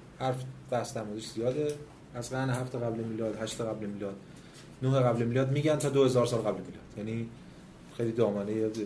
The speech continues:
وسیعی داره، ولی من، من برداشتم با توجه به این شاهران که احتمالاً قرن هشت و نه قبل میلاد. اه، و یه نکته‌ای که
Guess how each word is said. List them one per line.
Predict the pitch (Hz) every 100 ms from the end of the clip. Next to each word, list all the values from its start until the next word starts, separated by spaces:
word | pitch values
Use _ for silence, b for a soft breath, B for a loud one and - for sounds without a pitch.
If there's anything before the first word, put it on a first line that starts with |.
| 95
وسیعی | 101 95 - 156
داره، | 160 160
ولی | 165 185
من، | 175 - 180 151 143 156
من | 160
برداشتم | 151 139 147 -
با | 139
توجه | 131 127
به | 123
این |
شاهران | 123 127 127 127
که | 127 165
احتمالاً | 160 143 143
قرن | 139 139 131
هشت | 120 -
و |
نه | 120 120
قبل | 110 104
میلاد. | 98 98 101 - 123 78 - - - - - - - - - B B B B B B - - - -
اه، | 143 127 123 123 123 123 - - - - 120 117 117
و | 127 131 131 131
یه | 131 - -
نکته‌ای | 127 180
که | - 147 123 110